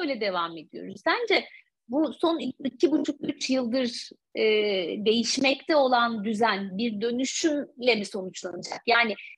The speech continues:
biz eski düzenden bir şeyleri taşıyacak mıyız bugünden sonra iş hayatının içinde? Yoksa artık onları unutup, e, yeni dönüşmüş versiyon iş hayatı mı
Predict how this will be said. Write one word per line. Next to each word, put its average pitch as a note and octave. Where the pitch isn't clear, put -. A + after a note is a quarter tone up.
biz C#4+
eski B3
düzenden C#4
bir A#3+
şeyleri C4+
taşıyacak C4
mıyız A#3+
bugünden F#3+
sonra F#3+
iş -
hayatının F#3
içinde? A#3
Yoksa D4
artık C#4+
onları C4+
unutup, D4
e, -
yeni A3+
dönüşmüş B3+
versiyon B3+
iş A3
hayatı A#3+
mı A#3+